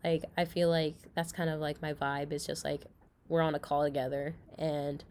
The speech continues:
I'm your friend and I'm just talking all this nonsense and you're just kind of like, "Hmm,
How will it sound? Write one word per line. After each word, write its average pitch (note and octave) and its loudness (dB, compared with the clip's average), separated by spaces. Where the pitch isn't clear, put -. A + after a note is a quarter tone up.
I'm D#3+ 0
your D#3 2
friend D3+ 2
and C#3+ 0
I'm C#3 -2
just - -4
talking E3 2
all D#3 4
this D#3+ 2
nonsense D#3 0
and D3+ -2
you're D3 0
just D3 -2
kind D3 0
of C#3 -4
like, C#3+ -2
"Hmm, E4+ 4